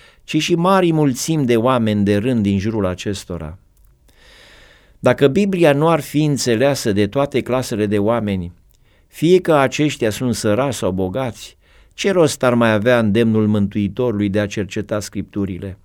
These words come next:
Ce folos ar fi să cercetezi ceva ce nu ar putea să fie niciodată înțeles? Datoria fiecărei persoane înzestrate cu rațiune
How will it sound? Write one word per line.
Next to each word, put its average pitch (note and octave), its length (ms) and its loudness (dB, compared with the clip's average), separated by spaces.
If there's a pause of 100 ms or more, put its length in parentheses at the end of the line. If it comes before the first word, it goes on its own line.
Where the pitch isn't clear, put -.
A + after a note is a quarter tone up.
(760)
Ce B3 220 0
folos F3 560 6
ar C3 200 0
fi D3 260 -2
să A#2+ 200 0
cercetezi A#2+ 800 0
ceva A#2+ 520 2
ce - 180 -2
nu B2 160 2
ar C#3+ 120 4
putea A#2+ 300 -2
să A2+ 180 -2
fie B2 180 -2
niciodată A2+ 580 -2
înțeles? F#2 640 -6 (1600)
Datoria D#3+ 460 4
fiecărei E3+ 560 2
persoane B2+ 560 0
înzestrate A2+ 680 -2
cu A2+ 120 -8
rațiune B2+ 600 -4